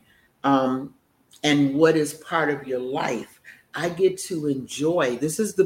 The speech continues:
I'm gonna give you the pros and cons. Now, the pro for me is that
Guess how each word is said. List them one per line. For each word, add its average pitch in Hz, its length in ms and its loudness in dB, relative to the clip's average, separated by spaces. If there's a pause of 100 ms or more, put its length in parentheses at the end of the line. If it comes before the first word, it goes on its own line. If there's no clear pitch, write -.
(120)
I'm 135 100 2
gonna 156 80 2
give 180 160 2
you 196 100 4
the 196 140 4
pros 190 300 4
and 185 100 -4
cons. 170 600 -6 (340)
Now, 143 160 6
the 131 140 0
pro 165 400 2
for 165 180 -6
me 180 460 -2 (280)
is 143 360 2
that 131 480 -2